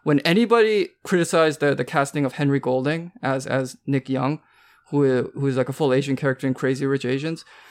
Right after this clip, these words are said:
they were like, "Oh, you're taking away opportunities for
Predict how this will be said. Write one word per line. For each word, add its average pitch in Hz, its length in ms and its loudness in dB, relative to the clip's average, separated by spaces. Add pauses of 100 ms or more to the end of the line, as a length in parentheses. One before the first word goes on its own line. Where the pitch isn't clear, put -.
(140)
they 160 80 4
were 165 140 4
like, 160 320 4 (180)
"Oh, 165 100 4
you're 165 120 4
taking 160 240 -2
away 156 420 6
opportunities 147 640 0
for 143 320 2